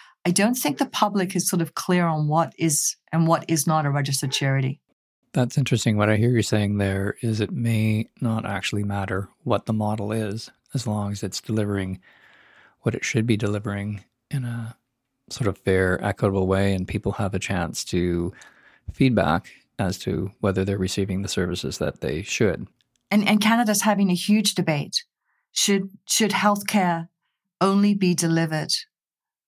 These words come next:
Speaker 1: by hospitals or government-funded healthcare, or should we have the option for private?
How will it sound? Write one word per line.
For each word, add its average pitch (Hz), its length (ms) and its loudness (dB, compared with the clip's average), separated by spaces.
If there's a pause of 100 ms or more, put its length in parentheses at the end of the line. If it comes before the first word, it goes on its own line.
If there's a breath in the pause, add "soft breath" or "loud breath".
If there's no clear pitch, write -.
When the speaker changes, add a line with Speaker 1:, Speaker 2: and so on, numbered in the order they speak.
(180)
Speaker 1:
by 156 520 0 (880)
hospitals 151 760 0
or 147 140 -2
government-funded 156 880 0 (260)
healthcare, 139 500 -2 (360 soft breath)
or 165 160 0
should 165 240 2
we 160 60 2
have 160 180 2
the 151 140 0
option 151 360 2
for 139 140 -4
private? 139 640 -2